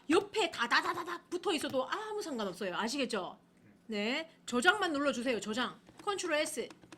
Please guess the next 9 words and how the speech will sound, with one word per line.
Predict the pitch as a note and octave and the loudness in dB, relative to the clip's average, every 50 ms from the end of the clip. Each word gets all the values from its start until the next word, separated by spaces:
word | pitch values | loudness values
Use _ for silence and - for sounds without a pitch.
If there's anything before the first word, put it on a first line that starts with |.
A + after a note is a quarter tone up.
| - - - - - - - - - - | -20 -20 -20 -20 -20 -20 -20 -20 -18 -12
저장 | - - A#3 C4 C4 A4 A4+ A4 | -4 0 0 4 6 6 6 6
누르시면, | E4+ C4+ C4+ C#4 - E4+ D4 C4 | 4 0 0 0 -2 -2 -2 -2
자, | C#4+ C#4+ B3 | 0 0 0
여러분, | A#3 C#4 D#4+ D#4 D4+ | 0 0 -2 -2 -2
여기 | C#4 C#4+ A#3 C#4 C#4 C4+ A#3+ | -2 -2 0 0 -2 0 0
한번 | A#3+ A#3 E4 E4 G4 F#4+ | -2 -2 -4 -6 -4 -2
확인할 | G4+ A#4 A#4+ A#4+ A4 E4 B3+ | -2 -2 0 0 0 0 0
게 | - A3+ | 0 0
있어요. | A3 A3 A#3 G3+ F3+ C#3 | 0 0 -2 -4 -4 -4